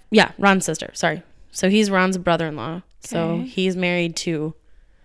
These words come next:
Speaker 1: Ron's sister.
Speaker 2: So she, he's also Mary's brother-in-law, technically.
Speaker 1: Yes, but it's
Speaker 2: Yeah, yeah,
Speaker 1: because
Speaker 2: yeah.
Speaker 1: of, yeah. I just wanted to make sure that we knew it was because of Paul, not because of Mary.
Speaker 2: Yeah.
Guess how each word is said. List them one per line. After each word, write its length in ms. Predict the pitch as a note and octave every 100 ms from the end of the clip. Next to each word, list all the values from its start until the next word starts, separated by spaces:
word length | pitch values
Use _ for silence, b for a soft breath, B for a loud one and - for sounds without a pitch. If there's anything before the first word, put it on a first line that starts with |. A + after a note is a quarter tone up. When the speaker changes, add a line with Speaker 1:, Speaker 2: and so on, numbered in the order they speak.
| _ _ _ _
Speaker 1:
Ron's 480 | D#3+ E3 D#3+ D#3 - -
sister. 560 | - F#3 - - - -
Speaker 2:
So 440 | - G#3+ G#3 G#3
she, 180 | G3 -
he's 260 | G3+ G3+ G3
also 300 | G#3 - G#3
Mary's 420 | F#3+ G#3+ G#3+ -
brother-in-law, 540 | - G1+ - - - B3
technically. 440 | - - B3+ - A3
Speaker 1:
Yes, 360 | G#3+ G#2+ -
but 480 | F#3 F#3 F#3 F3 C3+
it's 320 | - E3+ - -
Speaker 2:
Yeah, 180 | A#2 -
yeah, 60 |
Speaker 1:
because 300 | E3+ - D#3+
Speaker 2:
yeah. 60 | D3
Speaker 1:
of, 100 | D3 - - -
yeah. 180 | - - - -
I 100 | F3+
just 140 | F3+
wanted 160 | F3 E3+
to 40 |
make 120 | D#3 D3+
sure 140 | D#3
that 160 | D#3 C#3
we 80 | D#3+
knew 180 | D#3+ C#3+
it 40 |
was 140 | D#3+
because 280 | - - D3
of 140 | A#2 -
Paul, 180 | C#3+ G#2
not 160 | F#2
because 200 | - -
of 80 | F3+
Mary. 340 | F3 A2 - - -
Speaker 2:
Yeah. 200 | B3 B3